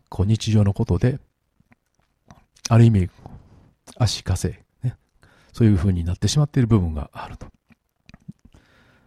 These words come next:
ですから、週に一度、それから解放されるために、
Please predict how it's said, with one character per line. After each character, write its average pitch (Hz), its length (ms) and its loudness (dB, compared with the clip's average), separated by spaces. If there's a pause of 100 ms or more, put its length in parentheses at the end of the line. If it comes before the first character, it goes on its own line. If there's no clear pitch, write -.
(500)
で 110 80 -2
す - 80 -8
か 117 120 2
ら、 143 180 0 (400)
週 104 180 -6
に 85 120 -6
一 - 160 -8
度、 135 180 -4 (1120)
そ - 80 -2
れ 110 60 2
か 104 100 -2
ら 92 60 0
解 147 140 0
放 139 60 4
さ 131 140 -2
れ 117 60 -2
る 110 60 -4
た 104 100 -2
め 101 100 -4
に、 85 140 -6